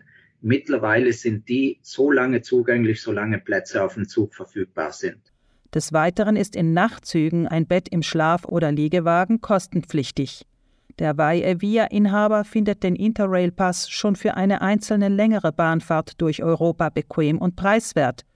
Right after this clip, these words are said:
Speaker 2: etwa vom Süden Europas nach Skandinavien. Auf jeden Fall solle jeder auch die Sparpreise in den jeweiligen Ländern prüfen,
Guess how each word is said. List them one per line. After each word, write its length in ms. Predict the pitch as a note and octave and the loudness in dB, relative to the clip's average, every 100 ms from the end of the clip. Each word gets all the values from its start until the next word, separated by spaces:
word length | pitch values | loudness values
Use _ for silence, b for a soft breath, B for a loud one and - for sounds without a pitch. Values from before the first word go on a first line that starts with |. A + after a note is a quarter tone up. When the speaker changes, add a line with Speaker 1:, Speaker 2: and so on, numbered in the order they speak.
| _ _ _ - | _ _ _ -6
Speaker 2:
etwa 400 | D#3+ - D#3 C#3+ | -4 -2 -2 0
vom 220 | D#3 D3 | -2 -2
Süden 340 | - E3+ F#3 | 0 0 2
Europas 560 | F#3 F3+ F#3+ F3+ F#3 - | 2 2 0 0 0 0
nach 140 | D#3+ | -2
Skandinavien. 880 | - F3+ F3+ F#3 G#3 F3+ D#3 C3 - - _ _ _ _ | -2 0 2 2 2 2 0 -4 -8 -14 _ _ _ _
Auf 160 | G#3+ - | -4 0
jeden 240 | D4 C#4+ | 2 2
Fall 440 | - F3+ F#3 G3+ | 2 2 2 0
solle 280 | F#3 E3+ D#3+ | 2 2 2
jeder 460 | D#3 E3+ F#3+ G3 F3+ | 0 -2 0 2 0
auch 100 | - | -2
die 120 | F#3 | -6
Sparpreise 760 | - F3 F3 F3+ F#3 F3 F3 F#3 | -2 0 0 -2 0 0 0 -2
in 120 | F#3 | 0
den 140 | F#3+ | 0
jeweiligen 680 | E3+ E3+ E3 E3+ F3 F3+ G#3+ | 0 0 0 0 0 0 2
Ländern 480 | G#3+ A3+ G3+ F3 D#3+ | 4 4 4 0 -2
prüfen, 480 | - D#3 - D#3+ | 0 0 0 -4